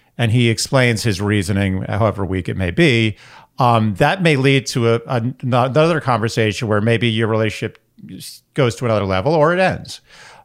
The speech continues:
Um, and that's where that twenty-five, seventy-five percent thing, I think, is. But,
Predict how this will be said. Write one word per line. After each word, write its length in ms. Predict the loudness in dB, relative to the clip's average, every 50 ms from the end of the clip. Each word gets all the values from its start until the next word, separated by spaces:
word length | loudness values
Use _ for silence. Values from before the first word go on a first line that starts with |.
| _ 2
Um, 220 | 2 4 4 4 2
and 80 | 2
that's 220 | 2 2 2 2 2
where 120 | 2 2
that 220 | 2 2 0 -2 -4
twenty-five, 500 | -2 0 0 0 2 2 0 0 0 0
seventy-five 640 | -2 0 0 0 -2 -2 -2 -2 -2 -2 -4 -8
percent 460 | _ -8 -8 -4 -4 -6 -6 -6 -8 -8
thing, 260 | -6 -6 -6 -10 -6
I 160 | -4 -4 -4
think, 280 | -4 -6 -12 -14 -14 -14 -12
is. 320 | -12 -12 -12 -12 -14 -16 -18 -20 -20 -20 -20 -20 _ _ _
But, 300 | 0 2 2 2 0 -4